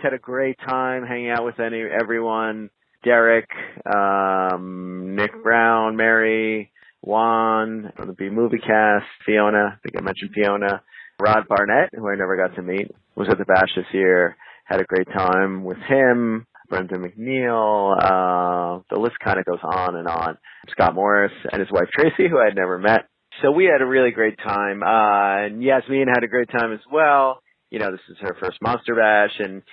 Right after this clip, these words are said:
you know, she got to a couple of the Q and A's, but she did really well, and I think, you know, even though it's not necessarily in her wheelhouse or her, her thing, so to speak, you know, I think she had a great time, and she got to meet so many great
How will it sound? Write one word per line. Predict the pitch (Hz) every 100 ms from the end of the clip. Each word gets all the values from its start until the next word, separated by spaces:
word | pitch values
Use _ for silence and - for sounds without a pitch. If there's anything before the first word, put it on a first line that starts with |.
| -
you | -
know, | 196
she | 131
got | 135
to | 123
a | 110
couple | 107 107
of | 95
the | 101
Q | - 98
and | 95
A's, | 95 95 92 - 90 90 _ _ _ _ _
but | - -
she | -
did | 349
really | 339 392 415
well, | 262 185 175
and | 135
I | 127
think, | 123 143 127
you | 139
know, | 113
even | 127 120
though | 110
it's | 107
not | 117 113
necessarily | 92 113 117 110 107 104 101 98 95 _ _ _ _ _ -
in | 120
her | 120 123
wheelhouse | 120 127 123 131 131 131 - - -
or | 110 113
her, | 123 117
her | 110 123 123
thing, | 123 123 -
so |
to | 127
speak, | - 139 - - - -
you | -
know, | 113
I | 104
think | 117
she | 107
had | 107
a | 98
great | 107 107
time, | 110 104
and | 113 127
she |
got | 139 151
to | 127
meet | 143 131 - -
so | 120 123 117
many | 107 98 92
great | 92